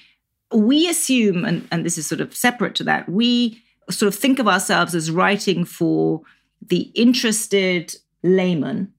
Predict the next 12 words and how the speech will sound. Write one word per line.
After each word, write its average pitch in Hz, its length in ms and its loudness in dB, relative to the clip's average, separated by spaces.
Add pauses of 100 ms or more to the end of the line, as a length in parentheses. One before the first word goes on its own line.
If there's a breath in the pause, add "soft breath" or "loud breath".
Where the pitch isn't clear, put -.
(220)
the 170 100 0
generalist, - 840 0
the - 140 -4
educated 202 600 0
generalist, 151 640 -4 (140)
but 180 140 0
not 180 320 2
the 156 60 -8
specialist. - 580 -4
So 185 120 2
we're, 175 80 0
uh, 180 200 2